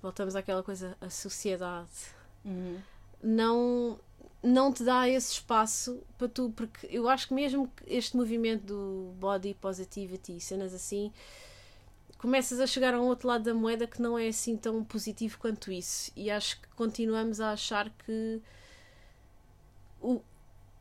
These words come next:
Speaker 1: o corpo em si continua a ter um espaço muito
Speaker 2: Sim.
Speaker 1: grande na tua, hum, autoestima e na forma como as pessoas te percepcionam e como te percepcionas a ti própria.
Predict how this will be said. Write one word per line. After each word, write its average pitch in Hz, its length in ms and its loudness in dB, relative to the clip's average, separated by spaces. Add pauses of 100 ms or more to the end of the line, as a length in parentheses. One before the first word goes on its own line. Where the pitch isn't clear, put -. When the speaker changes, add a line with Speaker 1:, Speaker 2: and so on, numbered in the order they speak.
(100)
Speaker 1:
o 254 100 4
corpo 330 380 2
em 294 80 2
si 311 220 0
continua 294 360 0
a - 20 -6
ter 277 160 -4
um 277 100 0
espaço 247 1040 -4 (320)
muito 240 380 2
Speaker 2:
Sim. 226 60 -2
Speaker 1:
grande 226 440 2
na 233 120 0
tua, 220 580 -2
hum, 190 760 -10 (340)
autoestima 226 720 -2
e 226 40 2
na 214 120 0
forma 220 280 -4
como 214 240 -6
as 202 80 -8
pessoas - 320 -10
te - 120 -16
percepcionam 208 920 -6
e - 120 -10
como 208 200 -8
te 196 60 -12
percepcionas 202 560 -6
a 190 60 -10
ti 202 100 -8
própria. 175 480 -8